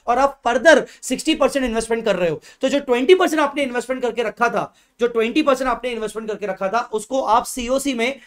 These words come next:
अ, फेयर वैल्यू पे, आज की डेट पर फेयर वैल्यू करते हो। ऐसा ही सेम अगर ज्वाइंट ऑपरेशन में है कि आपका फ़ोर्टी परसेंट इंटरेस्ट है, उसमें से फ़ाइव परसेंट आपका प्रीवियस इन्वेस्टमेंट है, आप इसको आज फेयर वैल्यू नहीं करोगे, ये अलाउड नहीं है, ये आपको अलाउड नहीं है वन ज़ीरो थ्री वाला पॉइंट। ठीक है,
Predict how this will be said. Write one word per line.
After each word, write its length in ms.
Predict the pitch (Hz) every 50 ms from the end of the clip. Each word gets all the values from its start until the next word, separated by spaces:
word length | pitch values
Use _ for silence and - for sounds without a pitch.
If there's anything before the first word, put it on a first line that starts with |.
| _ _ _
अ, 180 | - 220 214 208
फेयर 360 | 208 - - 277 294 311 320
वैल्यू 240 | 311 285 262 262 269
पे, 120 | - 254
आज 300 | - 254 190 202 220 220
की 120 | - - 254
डेट 180 | 233 233 233
पर 100 | - 254
फेयर 180 | - 226 220 208
वैल्यू 160 | 214 214 208
करते 260 | - 196 175 - 170
हो। 120 | 151 135 - _ - _ -
ऐसा 240 | 202 208 190 233 240
ही 140 | 247 262
सेम 260 | 254 - 233 226 220 220
अगर 180 | 214 233 220
ज्वाइंट 300 | 196 185 185 190 247 247
ऑपरेशन 360 | 247 233 - 220 214 214 220
में 100 | 214 214
है 220 | 196 175 165 160 - - - - _
कि 60 | -
आपका 240 | 240 214 202 208 247
फ़ोर्टी 300 | 233 208 208 208 202 285
परसेंट 320 | 277 269 247 254 247 226 208
इंटरेस्ट 300 | 196 214 208 190 - 190
है, 180 | 180 180 180 - - -
उसमें 240 | 226 233 196 220 254
से 100 | 226 277
फ़ाइव 300 | 269 - 226 214 254 294 -
परसेंट 240 | 285 262 - 277 277
आपका 200 | 269 269 302 311
प्रीवियस 420 | 302 - 294 302 302 320 370 320
इन्वेस्टमेंट 460 | 339 302 294 269 - 233 247 233 220
है, 140 | 196 175 - - _ _ _ -
आप 180 | 202 208 208 -
इसको 280 | 208 - - - 247 226
आज 340 | - 180 180 190 185 196
फेयर 220 | 190 - 180 170 170
वैल्यू 240 | 165 156 165 240 262
नहीं 300 | 214 185 160 180 190 185
करोगे, 360 | 180 147 147 143 143 143 - - - - -
ये 140 | 202 254 285
अलाउड 340 | 269 233 214 196 196 185 165
नहीं 180 | 156 147 135
है, 120 | 135 135 135 139
ये 180 | 165 214 240
आपको 340 | 240 208 190 190 - 220 240
अलाउड 400 | 240 220 185 175 170 180 185 165
नहीं 140 | 165 170 190
है 60 | 214
वन 160 | 202 170 160
ज़ीरो 200 | 147 170 165 170
थ्री 160 | 170 - 156
वाला 160 | 147 147 147 151
पॉइंट। 300 | 147 - 131 127 - _ _ _ _ _ _ -
ठीक 100 | 175 160
है, 120 | 170 147